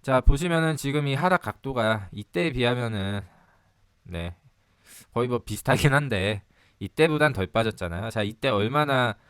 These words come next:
시장 참여자들이 힘들었을까요? 얼마나 힘들었을까요? 지금 이거 빠진 거보다 더 빠졌는데 다시 본전 줬다가 다시 그만큼 빠지고 어떻게 됐죠? 지금은 나스닥이 이제 만 삼천 불까지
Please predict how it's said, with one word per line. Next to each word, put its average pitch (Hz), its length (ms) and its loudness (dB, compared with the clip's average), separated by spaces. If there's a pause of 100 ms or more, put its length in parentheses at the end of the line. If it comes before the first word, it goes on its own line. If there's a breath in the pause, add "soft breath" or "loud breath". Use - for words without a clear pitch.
(160 soft breath)
시장 131 320 0
참여자들이 120 720 0
힘들었을까요? 120 800 -6 (200)
얼마나 175 480 2
힘들었을까요? 147 640 -2
지금 120 320 -6 (500 soft breath)
이거 170 240 2
빠진 185 360 2
거보다 170 320 2
더 - 200 -6
빠졌는데 123 840 0 (380)
다시 127 320 2
본전 131 340 2
줬다가 110 340 0
다시 120 300 -6
그만큼 107 340 -4
빠지고 131 640 -2
어떻게 - 280 -8
됐죠? 98 300 -6 (540 soft breath)
지금은 135 300 -4
나스닥이 113 380 0
이제 98 280 -2
만 101 180 -2
삼천 127 320 -6
불까지 98 760 -8